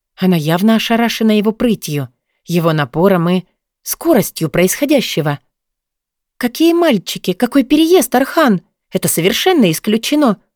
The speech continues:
Что я им скажу?" "Не надо ничего говорить. Я уже все сказал. Я вообще-то их дядя. К тому же, прости", кашлянул он. "Как ты себе представляла наш совместный уикенд? То есть,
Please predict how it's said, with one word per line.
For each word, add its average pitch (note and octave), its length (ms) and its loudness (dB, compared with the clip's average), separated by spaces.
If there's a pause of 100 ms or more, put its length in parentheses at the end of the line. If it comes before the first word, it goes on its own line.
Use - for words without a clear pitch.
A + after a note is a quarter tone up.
(120)
Что C#4 220 -2
я C4 160 2
им F3+ 140 2
скажу?" B3 500 0 (540)
"Не C#3 200 -4
надо C#3 320 0
ничего D#3 460 0
говорить. D3 540 -2 (180)
Я C#3+ 300 0
уже G3+ 180 2
все E3+ 200 -4
сказал. C#3 500 -2 (600)
Я D#3 280 -2
вообще-то D3 560 -2
их D#3 200 0
дядя. C#3+ 480 -2 (420)
К - 80 -20
тому D#3 320 0
же, G#3+ 100 2
прости", C#3 600 -4 (340)
кашлянул E3 580 -2
он. D3+ 220 -2 (560)
"Как F3 180 -4
ты C#3+ 100 -6
себе C3+ 280 -4
представляла D3+ 720 -2
наш C#3+ 220 -4
совместный D#3+ 680 -2
уикенд? D#3 580 -2 (540)
То D#3 140 -2
есть, D#3 400 -2